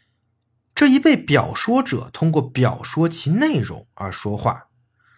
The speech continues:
诗歌的语言是一种多样的表说，语言无可争辩地表明自己是表达。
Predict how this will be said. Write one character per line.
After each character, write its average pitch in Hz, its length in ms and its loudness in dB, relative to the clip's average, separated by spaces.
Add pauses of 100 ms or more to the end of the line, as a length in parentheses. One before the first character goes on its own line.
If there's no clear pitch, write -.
诗 - 240 -6
歌 151 140 4
的 143 100 2
语 107 220 -2
言 95 320 -6
是 127 160 -2
一 123 40 4
种 104 220 -4
多 185 320 -2
样 180 260 -2
的 85 120 -12
表 - 280 -8
说， - 380 -16 (520)
语 113 120 -4
言 123 300 4 (200)
无 120 160 2
可 131 220 -2
争 156 260 2
辩 165 300 0
地 90 100 -10
表 117 300 -6
明 98 380 -10 (400)
自 165 260 -4
己 - 380 -12
是 - 180 -10
表 - 320 -14
达。 - 300 -18